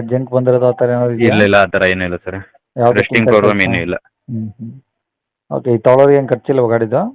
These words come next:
Speaker 2: ತೊಗೊಳೋದು ಏನ್ ಖರ್ಚಿಲ್ರಿ.
Speaker 1: ಓಕೆ. ಗಾಡಿ ಮೇಲೆ
Speaker 2: ಹಾ.
Speaker 1: ಫೈನಾನ್ಸು ಆ ಥರ ಏನಾದ್ರು?
Speaker 2: ಆ ಥರ ಏನೇ ಇದ್ರೂ ಕ್ಲಿಯರ್ ಮಾಡ್ಕೊಡ್ತೀವಿ ಸರ್.
Speaker 1: ಒಟ್ಟು ಸಿ ಸಿ ಕಂಡೀಷನ್ ಕೊಡ್ತೀರಾ?
Speaker 2: ಸಿ ಸಿ ಕಂಡೀಷನ್ ಗಾಡಿ ಕೊಡ್ತೇನೆ.
Speaker 1: ಓಕೆ. ಈ ಗಾಡಿ ಇರೋದು ಎಲ್ಲಿ ಲೊಕೇಶನು?
Speaker 2: ಬನವಾಸಿ ಸರ್.
Speaker 1: ಬನವಾಸಿ.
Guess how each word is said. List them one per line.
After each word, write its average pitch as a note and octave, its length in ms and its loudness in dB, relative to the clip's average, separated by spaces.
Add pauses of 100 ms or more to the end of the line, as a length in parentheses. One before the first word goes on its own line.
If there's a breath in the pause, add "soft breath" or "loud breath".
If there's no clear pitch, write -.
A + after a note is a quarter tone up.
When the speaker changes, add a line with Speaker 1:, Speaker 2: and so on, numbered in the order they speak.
(500)
Speaker 2:
ತೊಗೊಳೋದು A#2+ 320 2
ಏನ್ F#2+ 200 -4
ಖರ್ಚಿಲ್ರಿ. F2+ 480 -10 (460)
Speaker 1:
ಓಕೆ. B2 300 -16 (220)
ಗಾಡಿ B2 160 2
ಮೇಲೆ C3+ 180 0
Speaker 2:
ಹಾ. C3+ 400 0
Speaker 1:
ಫೈನಾನ್ಸು C3 460 0
ಆ B2+ 40 0
ಥರ B2 200 -2
ಏನಾದ್ರು? C3 360 -4 (580)
Speaker 2:
ಆ B2 160 -4
ಥರ C3 100 2 (120)
ಏನೇ B2+ 160 0
ಇದ್ರೂ B2 200 -2
ಕ್ಲಿಯರ್ G#2+ 220 2
ಮಾಡ್ಕೊಡ್ತೀವಿ F2+ 520 -12
ಸರ್. F#2 140 -12 (460)
Speaker 1:
ಒಟ್ಟು A#2+ 260 -10
ಸಿ B2+ 180 -4
ಸಿ B2+ 80 0
ಕಂಡೀಷನ್ B2 380 0
ಕೊಡ್ತೀರಾ? A#2 320 0 (180)
Speaker 2:
ಸಿ A#2 160 -2
ಸಿ A#2 100 -6
ಕಂಡೀಷನ್ G2+ 400 -6
ಗಾಡಿ F2 180 -2
ಕೊಡ್ತೇನೆ. E2+ 380 -14 (440)
Speaker 1:
ಓಕೆ. A2+ 340 -12 (340)
ಈ B2+ 40 0 (220)
ಗಾಡಿ C3 160 4
ಇರೋದು C#3+ 260 0
ಎಲ್ಲಿ C3+ 220 -2
ಲೊಕೇಶನು? C3 400 -4 (460)
Speaker 2:
ಬನವಾಸಿ A2 480 0
ಸರ್. F#2 220 -8 (580)
Speaker 1:
ಬನವಾಸಿ. B2 760 -2